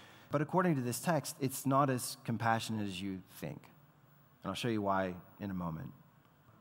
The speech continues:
You know what else I don't think is an option is being self-righteous and judgmental. Um, just having a critical spirit of going around and just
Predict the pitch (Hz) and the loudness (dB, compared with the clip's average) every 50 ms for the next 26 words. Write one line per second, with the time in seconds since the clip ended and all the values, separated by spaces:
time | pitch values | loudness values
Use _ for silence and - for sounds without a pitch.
0 | - _ - - - 143 202 233 190 - - 165 - 156 127 123 139 143 139 - | -20 _ -10 -4 0 4 4 6 8 6 6 6 4 2 2 4 2 2 2 0
1 | 151 131 127 110 110 113 110 104 113 113 - - 117 113 - 110 101 90 - 123 | 0 0 0 -2 0 0 2 4 4 2 2 0 -4 -4 -4 -4 -6 -2 0 0
2 | 127 127 123 120 117 110 - - - - 131 117 107 - 110 110 110 117 127 127 | 2 2 2 0 0 -2 -4 -6 -4 -2 -2 -2 -2 -2 0 2 2 2 2 0
3 | - 143 139 131 127 - - - - 113 110 107 92 107 107 98 98 - 107 110 | 0 -2 -2 -2 -2 -4 -8 -8 -4 -2 -2 -2 0 0 -2 -2 -2 -2 0 0
4 | 113 123 127 143 156 147 - - - - - - - - - - - - _ - | 2 2 2 0 0 -4 -8 -16 -20 -20 -20 -20 -20 -20 -20 -20 -20 -20 _ -20
5 | - - - - - - - - - - - 110 107 104 107 104 135 131 139 160 | -20 -20 -20 -20 -20 -20 -20 -20 -12 -6 -2 -2 0 0 0 0 0 2 4 4
6 | 170 170 156 135 117 107 - - - - 127 123 135 143 143 - 147 139 131 - | 6 6 6 4 4 2 0 -4 -6 -2 0 0 0 0 2 2 0 2 0 0
7 | - - - - 120 117 120 131 135 127 - 113 107 117 120 120 131 135 139 135 | -4 -6 -6 -2 0 0 0 0 0 -2 -4 -4 -2 0 2 2 4 4 4 4
8 | 123 113 110 110 113 127 135 131 117 110 117 120 110 - - | 4 4 6 6 6 4 4 2 0 0 -2 -2 -4 -4 -6